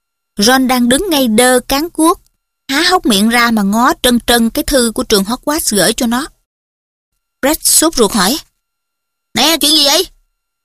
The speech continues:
Anh chàng đi vòng ra sau Ron để đọc miếng giấy da qua vai của Ron. Miệng của Fred cũng há hốc ra. "Huynh trưởng hả?" Anh chàng trợn mắt ngó lá thư, không thể nào tin được.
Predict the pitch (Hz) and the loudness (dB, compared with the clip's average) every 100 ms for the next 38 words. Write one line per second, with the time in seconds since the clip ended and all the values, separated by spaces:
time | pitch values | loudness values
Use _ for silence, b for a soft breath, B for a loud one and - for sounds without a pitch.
0 | _ _ _ _ _ _ _ - 214 214 | _ _ _ _ _ _ _ -4 -2 -2
1 | 214 190 208 233 208 196 196 220 220 240 | -2 0 0 2 2 2 2 2 0 0
2 | 226 226 220 214 196 214 202 240 233 269 | 0 2 2 2 2 0 -2 -2 -2 0
3 | 285 285 247 226 - _ 214 220 208 233 | 0 0 -2 -4 -8 _ -2 0 2 2
4 | 220 202 226 233 208 _ _ _ _ _ | 0 0 0 -2 -4 _ _ _ _ _
5 | _ _ 190 185 170 196 202 202 269 269 | _ _ -2 0 0 0 -2 -2 0 0
6 | - 180 220 269 349 339 339 240 208 - | 0 -2 -2 -2 -2 -2 -2 -4 -4 -8
7 | _ _ _ _ _ _ _ _ _ _ | _ _ _ _ _ _ _ _ _ _
8 | _ _ 254 339 392 392 370 - 254 247 | _ _ 0 0 2 -2 -4 0 2 4
9 | 311 - 440 311 349 392 - _ _ _ | 2 0 0 2 0 -2 -10 _ _ _
10 | _ _ _ _ _ _ _ _ _ 233 | _ _ _ _ _ _ _ _ _ -4
11 | 247 - 208 196 - 185 202 254 349 - | -2 0 0 0 0 0 0 0 -2 -2
12 | 277 302 359 349 320 262 240 - 294 269 | -2 0 0 0 0 0 -2 -4 -2 0
13 | 294 320 226 277 269 240 | 2 2 0 2 4 4